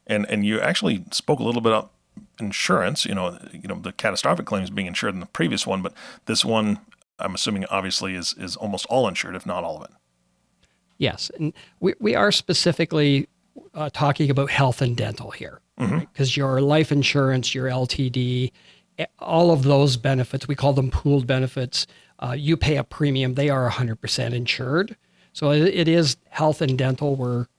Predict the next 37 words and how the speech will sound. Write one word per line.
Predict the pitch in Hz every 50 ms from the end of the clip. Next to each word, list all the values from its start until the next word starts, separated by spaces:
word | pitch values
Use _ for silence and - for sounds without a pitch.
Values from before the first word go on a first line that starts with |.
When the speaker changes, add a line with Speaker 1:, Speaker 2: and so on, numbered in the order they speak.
| _
Speaker 2:
specifically | - - - - - 123 - 135 127 120 - 120 113 113
talking | - 131 131 131 - 123 117 92
about. | 85 - - - - -
Speaker 1:
All | 107
right. | 95 85 120 175 - - _ _ _ _
Speaker 2:
In | - 180 175 208 202
an | 196 196
insured | 180 165 143 - - - - 262 240 226 226 202 175
program, | - 151 135 120 107 101 95 90 85 80 95 120 - _ _ _ _ _ _ _ _ _ _ _ _ -
the | 165 156
employer | 143 135 - - - 190 202 196 180 147 139 135 139 - -
is | - 143 135
going | - 156 156 147 143 135
to | - 139
pay | - - - 160 156 135 131 131 123 127 127 - _ _ _ -
a | 135 127
premium | - - - - 185 185 180 170 156 139 131 123 123 131 135 - _ _ _ _ -
to | - 170 156 147
an | 143
insurance | 135 127 - - 139 131 127 - -
carrier, | - - 131 127 104 90 82 - _ _ _ _ _ _ _ _ _ _ _ _ _ _ _ _ _ _ _ _ -
right? | - 156 - _ _ _ _ _
The | 127 123
Speaker 1:
Mm-hmm. | 131
Speaker 2:
insurance | - - 165 170 170 -
carrier | - - 170 165 160 156
is | 151 135
gonna | - 151 143
say, | - - 143
"We | 135 139 165 180 180
need | 170 160 151 147 -
X | - 180 - - -
number | 156 156 151 156 156
of | 151
dollars | 147 147 143 143 139 131 -
for | - - 123
health. | 117 135 143 147 147 139 - -